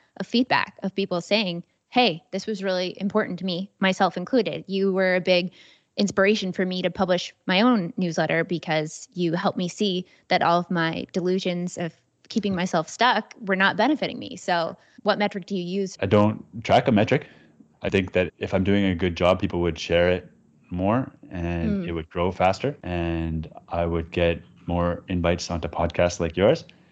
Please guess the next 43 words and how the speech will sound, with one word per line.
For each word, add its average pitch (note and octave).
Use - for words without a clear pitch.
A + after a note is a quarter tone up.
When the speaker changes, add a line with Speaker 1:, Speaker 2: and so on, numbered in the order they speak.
Speaker 1:
<laughs> -
Speaker 2:
That's F#2
not G#2
happening. A2+
So F#2
I'm F#2+
not G2
interesting F2
is F2
the F2+
way F2+
I F2
take F2
it, D#2+
'cause F2
it, F2+
I'm F#2
practical A2+
enough G2
to, E2+
to F#2
listen F#2
to F2+
outside F2+
feedback. G#2+
And F2+
I D#2+
think E2+
that's G2
a, F#2+
a E2
problem F#2+
that E2+
a E2
lot E2+
of E2
other E2
creators F2+
have, G2+
is -
that D2
they E2+
don't F2